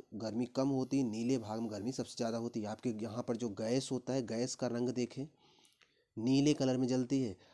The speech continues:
अगर वो लाल कलर में जल रही तो उससे धुआं निकलेगा, राख निकलेगा और गर्मी ज़्यादा नहीं निकलेगा, खाना पकने में टाइम लगेगा।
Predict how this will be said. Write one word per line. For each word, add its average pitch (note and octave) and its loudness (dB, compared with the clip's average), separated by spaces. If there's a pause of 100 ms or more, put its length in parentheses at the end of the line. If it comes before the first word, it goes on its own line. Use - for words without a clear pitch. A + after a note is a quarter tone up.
(120)
अगर A#2 0
वो A#2 2
लाल A2+ 2
कलर C3 2
में C3 2
जल B2+ 2
रही C3 2
तो C3 -2
उससे A2+ -4
धुआं A#2 -2
निकलेगा, B2+ 2
राख A2 -2
निकलेगा B2+ 2
और B2+ 2
गर्मी A2 0
ज़्यादा A#2+ 2
नहीं B2 0
निकलेगा, B2 0
खाना G#2+ -8
पकने G#2 -8
में C3+ 0
टाइम A2+ -4
लगेगा। A#2 -2